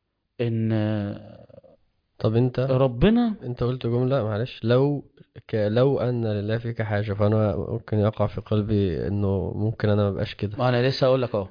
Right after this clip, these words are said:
Speaker 2: مم.
Speaker 1: حلو، هنيجي للحتة دي كويس جدا.
Speaker 2: مم.
Speaker 1: أنت سألت ربنا يحفظك يا حبيبي. الابن القيم هنا قال إيه بقى؟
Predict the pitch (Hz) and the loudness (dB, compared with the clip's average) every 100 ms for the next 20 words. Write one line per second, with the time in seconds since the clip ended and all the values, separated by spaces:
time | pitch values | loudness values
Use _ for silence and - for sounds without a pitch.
0 | 107 110 107 101 - 156 135 - - _ | 0 2 2 -2 0 0 0 -4 -20 _
1 | _ _ _ _ _ - 123 143 165 160 | _ _ _ _ _ -4 2 2 4 0
2 | 131 160 156 151 175 170 147 160 156 101 | 0 -4 -4 -2 0 0 0 0 2 2
3 | 104 135 139 131 131 147 123 - 127 117 | 0 -2 -4 -4 -4 -4 -6 -6 -6 -6
4 | - 104 98 _ _ - _ _ _ _ | -10 -16 -16 _ _ -20 _ _ _ _
5 | _ 139 185 226 233 233 240 202 208 214 | _ 0 2 2 0 2 4 2 0 -2
6 | 226 - 165 160 131 110 95 | -6 0 0 0 -4 -4 -6